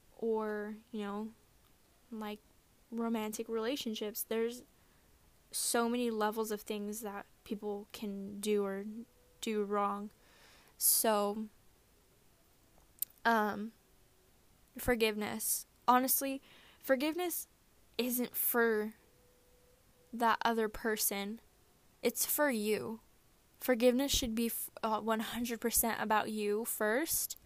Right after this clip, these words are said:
and then, you know, kind of the other person. But forgiveness is mostly for you because it's helping you move on. It's helping you cope. It's helping you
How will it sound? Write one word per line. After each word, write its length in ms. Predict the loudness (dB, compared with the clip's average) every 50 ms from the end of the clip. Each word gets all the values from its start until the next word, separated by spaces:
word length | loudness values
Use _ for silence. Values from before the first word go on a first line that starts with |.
| -20 -20 -20 -20 -20 -20 -20 -20 -20 -20 -20 _ _ 4
and 280 | 4 4 6 4 2
then, 360 | 2 2 0 -2 -4 -4 -6 -4
you 100 | -4 -4
know, 160 | -4 -4 -6 -8 -8
kind 280 | -6 -4 -4 -4 -4
of 100 | -4 -6
the 120 | -8 -8 -6
other 140 | -6 -8
person. 560 | -8 -10 -12 -10 -10 -12 -12 -12 -14 -16 -18 -20 -20 -20 -20 -20 -20 _ _ _ _ -2
But 220 | 2 2 4 4
forgiveness 480 | 4 2 2 4 4 2 2 2 0 0
is 140 | 0 2 2
mostly 580 | 4 4 4 4 2 2 2 0 0 -2 -4 -8 -12 _ _ _ -8
for 340 | -4 0 4 6 6 6 6
you 340 | 4 2 2 2 2 2 0
because 760 | -2 -4 -6 -4 -2 0 0 2 2 0 2 2 2 2 0 -4 -14 -20 -20 -20 -20 -20 -20 _ _ _ _ _ _ _ _ 4
it's 240 | 4 6 6 6
helping 520 | 4 4 4 4 6 8 6 6 6 6 4
you 280 | 6 6 6 8 8
move 300 | 8 6 6 4 4 4
on. 180 | 4 4 4 2
It's 160 | 0 -2 0
helping 420 | 4 4 4 4 4 2 2 4 4
you 180 | 2 2 0
cope. 480 | 0 -2 -2 0 2 2 2 4 4 4
It's 280 | 4 4 4 2 2 2 2
helping 480 | 4 6 6 8 8 6 6 6 4
you 360 | 4 6 6 6 6 4 2